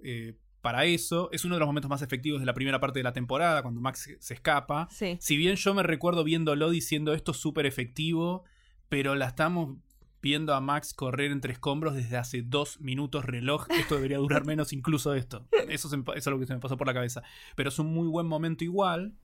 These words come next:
Speaker 2: Sí.
Speaker 1: Y yo tengo la teoría de que ese remix del final,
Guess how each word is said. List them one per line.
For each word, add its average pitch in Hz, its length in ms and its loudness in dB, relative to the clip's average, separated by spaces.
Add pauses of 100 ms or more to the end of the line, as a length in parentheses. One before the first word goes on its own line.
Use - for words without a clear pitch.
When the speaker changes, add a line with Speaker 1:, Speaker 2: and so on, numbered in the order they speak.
(100)
Speaker 2:
Sí. 160 240 -2 (800)
Speaker 1:
Y 175 100 0
yo 202 240 4
tengo 196 240 2
la 151 120 4
teoría 147 540 2
de 127 160 -4
que 131 240 -2
ese 139 440 -4
remix 127 760 -2
del 127 160 -2
final, 143 720 0